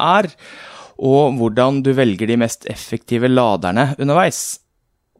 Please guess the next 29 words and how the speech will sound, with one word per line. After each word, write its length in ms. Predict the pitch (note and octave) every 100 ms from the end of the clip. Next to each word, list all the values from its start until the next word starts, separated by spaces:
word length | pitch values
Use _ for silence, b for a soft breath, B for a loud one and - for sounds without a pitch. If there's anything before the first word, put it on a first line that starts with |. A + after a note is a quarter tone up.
| _
Jeg 320 | - C3 D3+ D3+
heter 480 | C3+ - A#2+ A#2 A2
Marius 300 | A2+ G#2+ G2+
Valle 300 | C3+ C3 E3 -
og 60 | B2
er 220 | A2 G#2+ G#2+
journalist 460 | A2+ G#2+ A#2+ -
i 140 | G#2+ G2+ G2
Teknisk 460 | F#2 - E2+ - G#2+
Ukeblad. 460 | - A#2+ D#3+ -
I 160 | - A#2
dagens 460 | A#2 A2 A#2+ D3 -
episode 400 | C3+ C#3 B2 D3+
av 240 | - C3+ -
Elbil 460 | A2+ G#2+ B2 C#3 - -
Teknisk 480 | - B2 - B2+ -
Sett 540 | - F3+ F#3+ _ - - B B B B
snakker 400 | - D#3+ C#3+ C#3+
vi 80 | C#3 C#3+
med 240 | C#3 C#3+ A#2
Bo 260 | B2 C#3+ D#3+ C3
Lincoln, 720 | B2 B2+ C3+ - G3 E3+ G2 -
grunnleggeren 800 | - A#2 C#3+ D#3+ C3+ G#2+ G#2+ D#3
av 240 | - C3+ D3
tjenesten 560 | - C3 F#2+ - E3 - -
A 140 | B2 C3
Better 400 | B2 - - C#3
Route 400 | B2+ B2+ - -
Planner. 460 | C#3 C#3 G3 A#3+